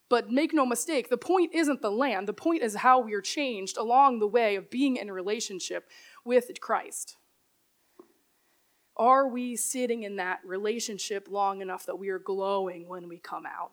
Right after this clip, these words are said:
and people get to see us be changed because we experience that love?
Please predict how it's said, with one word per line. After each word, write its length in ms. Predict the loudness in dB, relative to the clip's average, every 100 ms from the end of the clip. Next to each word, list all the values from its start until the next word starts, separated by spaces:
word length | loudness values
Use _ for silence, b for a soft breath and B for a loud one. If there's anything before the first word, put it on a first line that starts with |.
| _
and 160 | -20 _
people 560 | -16 -16 -10 -10 -10 _
get 180 | -12 -10
to 80 |
see 420 | -10 -10 -12 -14 -12
us 220 | -10 -10 -12
be 180 | -14
changed 500 | -14 -12 -10 -12 -14
because 460 | -16 -12 -6 -6 -6
we 80 | -10
experience 680 | -8 -8 -8 -12 -12 -12 -8
that 260 | -8 -10
love? 460 | -12 -14 -16 -20